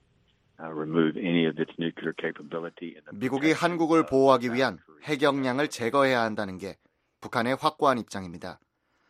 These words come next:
Speaker 2: 북한이 판문점 선언에서 핵 없는 한반도를 실현한다고 한 건 미국에게 핵을 빼라고 말하는 겁니다. 북한은 이 문구가 자신들을 겨냥한 것이라고 생각하지 않을 겁니다.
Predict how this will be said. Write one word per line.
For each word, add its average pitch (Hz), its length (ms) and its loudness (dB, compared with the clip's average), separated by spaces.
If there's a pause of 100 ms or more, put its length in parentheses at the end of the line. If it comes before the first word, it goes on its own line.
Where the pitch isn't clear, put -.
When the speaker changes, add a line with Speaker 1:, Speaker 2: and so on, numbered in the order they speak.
(280)
Speaker 2:
북한이 139 280 2
판문점 165 460 2
선언에서 135 580 0 (440)
핵 151 180 -2
없는 151 280 2
한반도를 160 640 2
실현한다고 107 600 -2
한 95 140 -6
건 101 160 -8 (540)
미국에게 123 580 0
핵을 165 340 -4
빼라고 170 380 0
말하는 101 340 -2
겁니다. 87 400 -12 (840)
북한은 147 300 0
이 143 140 2
문구가 131 600 0 (240)
자신들을 147 540 -2
겨냥한 139 440 0
것이라고 117 380 -2
생각하지 110 520 -8
않을 110 220 -4
겁니다. 95 400 -8